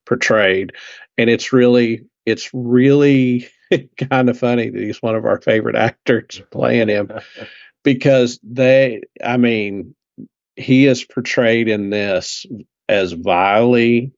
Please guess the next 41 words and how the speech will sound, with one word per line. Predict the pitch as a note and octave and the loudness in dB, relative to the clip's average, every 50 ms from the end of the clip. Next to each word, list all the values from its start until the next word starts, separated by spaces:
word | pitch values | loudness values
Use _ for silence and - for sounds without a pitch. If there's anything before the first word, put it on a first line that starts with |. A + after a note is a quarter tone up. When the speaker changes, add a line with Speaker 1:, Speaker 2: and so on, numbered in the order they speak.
| _ _ | _ _
Speaker 1:
as | G2+ F#2+ F#2+ F#2+ F#2 - | 0 0 0 0 -2 -4
he | - - G2 G2 F#2+ F#2 F#2 F#2 F#2 - _ _ _ _ _ _ _ _ _ _ _ _ | -8 -6 -6 -4 -4 -4 -6 -6 -10 -12 _ _ _ _ _ _ _ _ _ _ _ _
has | - G2 F#2 E2 | -2 -2 0 0
ever | G#2 G2+ G#2 G#2+ B2 A#2+ | 0 0 2 2 2 2
been. | A2 A2+ A2+ A2 A2 A2 G#2+ A2 G#2+ A2 A2 G2+ - _ _ _ _ _ _ _ _ _ _ _ _ _ _ _ - | 2 2 0 2 2 0 0 -2 -2 -2 -4 -4 -6 _ _ _ _ _ _ _ _ _ _ _ _ _ _ _ -4
And, | G2+ G2+ G2 G2 G2 G2 F#2+ F#2+ F2+ F2+ F#2 F2+ F2 - - _ _ _ _ _ _ _ _ _ | -2 -2 0 0 0 -2 -2 -2 -4 -4 -4 -6 -6 -8 -12 _ _ _ _ _ _ _ _ _
you | A#2+ B2 | 0 2
know, | A2+ A2 F#2+ F#2 F#2 F2+ - | 2 2 2 2 0 -2 -4
the, | - C3+ B2 A2+ - - - - - _ | -4 -2 -2 -2 -2 -6 -12 -14 -12 _
the | - G#2+ A#2 A2 | -6 -2 -2 -2
scene | - - - - B2+ A#2+ A#2+ A#2 A#2+ A#2 A#2 A#2 A#2+ A#2+ | -2 -4 -4 -2 0 2 2 2 2 2 2 2 0 0
where | A#2+ A#2 G#2+ G2+ G2+ G2 G2+ G2 | 0 0 0 0 0 -2 -2 -2
they're | F#2+ G2 G2 G2 | 0 2 2 0
at | F2+ - | 0 -2
the | G2 E2 | -6 -8
table | - - G2+ G2 G2+ F#2+ G2+ G#2+ G#2+ G#2+ | -4 -2 0 0 0 0 2 2 4 4
and | G#2 F#2+ | 2 0
he | F#2 F2+ | -2 -4
puts | - - G#2+ - | -2 -4 -4 -2
his | - G2 F2+ - | -4 -6 -6 -4
hand | - G2+ G2 G2+ G2+ G2+ G2+ G#2 | -4 -2 0 0 0 0 0 0
on | G#2 G2+ | 0 0
her | G#2 G#2 G#2 | 0 0 2
leg | G2 G#2 G#2 G#2 G#2 G2+ G2 | 2 2 2 2 2 0 0
under | G2 G2 F#2+ G2 | -2 -2 -2 -4
the | F#2+ F#2+ G2 | -4 -6 -6
table, | - - G2 G2+ G#2 G2+ A2 G#2+ | -2 -2 0 0 2 0 0 0
even | - A#2+ B2 A#2+ B2 | 4 4 4 4 4
though | A#2+ A#2+ - | 4 4 2
it, | - A#2+ - - | 2 0 -2 0
when | B2+ B2 A#2+ | 0 2 2
it's | A#2 - - | 0 0 -2
a | A2+ | -4
puppet, | - - - - A2 G#2 - - C#3 C3 C#3 C3+ - - _ _ _ _ _ _ _ _ _ _ _ _ _ _ _ _ _ _ _ - | -4 -6 -4 -2 -2 -2 0 2 2 2 2 0 -4 -16 _ _ _ _ _ _ _ _ _ _ _ _ _ _ _ _ _ _ _ -2
and | A2+ A2 G#2 | -2 0 0
it | G#2 - | -2 -4
still | - - - - C3+ A#2+ A#2 A2+ A2+ G#2+ | -6 -10 -6 -2 0 2 4 4 2 2
just | G2 F#2+ G2 - - - _ _ _ | 0 -4 -8 -10 -10 -14 _ _ _
gives | - A#2+ G#2 F#2+ - | -2 -2 -2 0 -2
you | - F#2 | -4 -6
shivers. | E2+ - - - G#2 F#2 - - - - - - - - - - | -6 -4 -2 -2 -2 -2 -2 -6 -12 -12 -12 -14 -14 -14 -14 -18